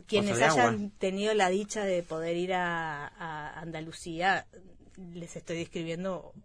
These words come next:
Speaker 1: una cosa
Speaker 2: Seguro.
Speaker 1: que se ve a cada paso que uno va, ¿no?
Speaker 2: Ujú.
Speaker 1: Eh, y
Speaker 2: El
Speaker 1: bueno,
Speaker 2: patio andaluz.
Speaker 1: el exa-, exactamente, el patio andaluz.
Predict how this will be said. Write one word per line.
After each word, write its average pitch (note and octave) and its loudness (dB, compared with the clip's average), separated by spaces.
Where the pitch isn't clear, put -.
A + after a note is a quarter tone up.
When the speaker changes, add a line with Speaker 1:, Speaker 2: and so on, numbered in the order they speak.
Speaker 1:
una E3 -14
cosa - -8
Speaker 2:
Seguro. E3+ -6
Speaker 1:
que - -20
se D#3 -6
ve D#3 -6
a E3 -10
cada E3+ -2
paso E3+ -4
que D#3 -12
uno D#3 -8
va, E3+ 4
¿no? F#3 -12
Speaker 2:
Ujú. A2 -6
Speaker 1:
Eh, G3+ 0
y D4 -2
Speaker 2:
El - 0
Speaker 1:
bueno, C#4+ 4
Speaker 2:
patio A3 -2
andaluz. B2 0
Speaker 1:
el F#3+ -2
exa-, - -2
exactamente, G3 -6
el C#3+ -12
patio G3 -4
andaluz. E3 -14